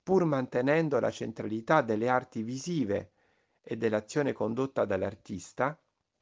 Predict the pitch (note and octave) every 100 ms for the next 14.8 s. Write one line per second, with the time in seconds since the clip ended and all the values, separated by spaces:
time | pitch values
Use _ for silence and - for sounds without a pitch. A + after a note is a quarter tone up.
0 | _ _ _ _ _ _ - D4+ A#3+ F3+
1 | G#3+ F#3 C3+ B2 C3 _ _ - E3+ G3+
2 | F#3+ G#3 F#3 F3 A2+ G2+ G2 F#2 - _
3 | _ - E3 E3+ D3+ C#3 C3+ C3+ B2+ A2+
4 | G#2+ A2 A2 G2 - G2+ - _ _ -
5 | - E3+ E3+ D3+ - C#3 B2 - A#2 -
6 | G#2+ - D#3 C3+ G#2 G2+ G#2 G#2+ A2+ C3+
7 | B2 A#2 A2+ C#3+ A#2+ A2 G#2 A2 G#2 A2+
8 | A2 A#2 G2 G2 B2+ D#3+ _ _ _ -
9 | G#3 A3 G3 D3 - G#2 G#2+ A#2 - D3
10 | D3+ D#3+ E3 C#3 G2 - G2 G2 _ D3+
11 | C3 C3 D3+ D3 C3 F2+ F#2 G#2 B2 C3+
12 | _ _ D#3+ - - D#3 B2 A#2+ B2 A#2+
13 | - - - D3 A#2 G#2+ G#2 G#2+ G2+ G2+
14 | - - F#2 E2+ F2 F2+ F#2